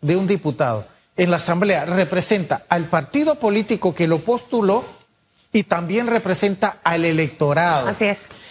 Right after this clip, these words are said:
Speaker 1: Y es lo que he tratado de explicar al país.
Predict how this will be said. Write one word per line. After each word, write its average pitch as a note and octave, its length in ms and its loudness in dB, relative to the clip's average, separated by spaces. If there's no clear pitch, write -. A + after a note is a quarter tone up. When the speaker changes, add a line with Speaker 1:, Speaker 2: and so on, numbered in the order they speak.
Speaker 1:
Y E3+ 140 4
es A3 80 2
lo B3+ 160 0
que B3 100 0
he - 20 -4
tratado A#3 500 -2
de G#3+ 100 0
explicar F#3+ 440 -2
al G3+ 140 -2
país. D#3 420 0